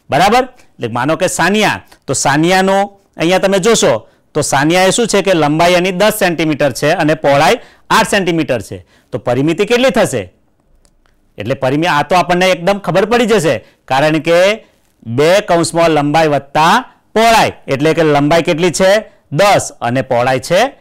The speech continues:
આઠ, એટલે કે દસ ને આઠ, અઢાર. અઢાર ગુણ્યા બે એટલે કેટલા થશે? બોલો. અઢાર દુ છત્રીસ.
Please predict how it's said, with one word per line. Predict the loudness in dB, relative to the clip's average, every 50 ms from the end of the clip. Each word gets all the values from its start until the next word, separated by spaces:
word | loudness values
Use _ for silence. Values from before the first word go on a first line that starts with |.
| _ _ _ _ _ -2
આઠ, | 0 2 2 2 0 -4 -8 _ _ _ -8
એટલે | -4 -4 -2
કે | -2 -2
દસ | 0 0 0 0 0 -2
ને | -2 0 2
આઠ, | 2 2 2 0 -2 -8 _ _ _ _ _ -2
અઢાર. | 0 0 2 2 2 2 2 0 -2 -8 _ _ _ _ _ _ _ -4
અઢાર | -2 -2 0 2 2 2 2
ગુણ્યા | 0 0 0 0 2 2 2 0 0 -2 -4 -8 _ _ _ _
બે | -4 0 2 2
એટલે | 2 2 0 -2 -6 -6 -4 -4
કેટલા | -4 -4 -4 -2 0 0
થશે? | 2 2 0 0 2 2 4 4 2 0 -2 -10 _ _ _ _ _ _ _ _ _ _ _ _ _ _ _ _ -6
બોલો. | -2 0 2 4 4 4 4 2
અઢાર | 0 -4 _ _ _ _ _ _ _ _ _ _ _ _ _ _ _ -4 -2 -2 0 0
દુ | 2 2 2 4 4 4 2 0 -2 -10 _ _ _ _ _ -4 -2
છત્રીસ. | -2 -2 -2 -4 -8 -4 0 0 2 2 2 0 0 -4 -8 -12 -16 -20